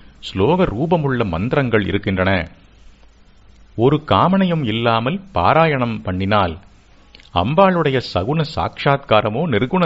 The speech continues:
சாட்சா்காரமோ கிடைக்கும். உள்ளூர பக்தி மனப்பான்மை, ஞான மனப்பான்மை என்று ஒவ்வொருத்தரையும் எப்படி ஆக்கி போட்டிருக்கிறார்களோ அதற்கு ஏற்ப பக்தி மனப்பான்மை உள்ளவர்களுக்கு சகுன சாட்சா்காரமும்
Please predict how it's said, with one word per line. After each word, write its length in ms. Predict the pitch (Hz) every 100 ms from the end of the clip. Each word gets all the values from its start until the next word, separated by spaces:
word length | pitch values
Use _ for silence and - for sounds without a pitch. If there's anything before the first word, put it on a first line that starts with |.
| 147
சாட்சா்காரமோ 880 | 92 - - 127 - 101 95 92 156
கிடைக்கும். 500 | 107 95 - 104 87 78 - - - - - -
உள்ளூர 440 | 98 104 123 143 196
பக்தி 320 | - 95 - 190
மனப்பான்மை, 580 | 139 127 127 113 113 160
ஞான 240 | 104 85 147
மனப்பான்மை 580 | 143 131 - 117 113 113
என்று 320 | 101 101 101 92 - - - - -
ஒவ்வொருத்தரையும் 800 | 98 123 151 170 196 175 139 123 87
எப்படி 400 | 98 - - 185 160
ஆக்கி 320 | 85 123 - 156
போட்டிருக்கிறார்களோ 920 | 101 123 - 123 113 104 101 98 147
அதற்கு 420 | 170 110 110 - 98 90
ஏற்ப 380 | 143 - 131 92 - - - - - -
பக்தி 340 | 92 98 - 175
மனப்பான்மை 580 | 143 127 123 127 127 123
உள்ளவர்களுக்கு 760 | 101 113 117 113 117 110 - 185
சகுன 360 | - 95 135 170
சாட்சா்காரமும் 920 | - 107 - 120 110 - 98 104 131